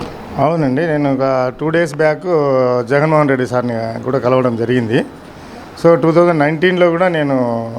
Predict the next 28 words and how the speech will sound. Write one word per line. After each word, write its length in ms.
అనంతపురం 580
అర్బన్ 420
టీటీకి 420
తెలుగుదేశం 480
తరఫున 640
ప్రయత్నం 340
చేశాను. 380
ట్వంటీ 240
ఫోర్లో 340
కూడా 300
ఎండింగ్ 320
వరకు 200
కూడా 180
నా 140
నేమ్ 240
ఉంది. 320
నాకైతే 360
అర్థం 260
కావడం 300
లేదు, 180
ఎలిజిబిలిటీ 400
క్రైటీరియా 420
ఏ 260
విధంగా 320
ఉంది, 460
సెలక్షన్ 440
ప్రొసీజర్ 380
ఏంటి, 460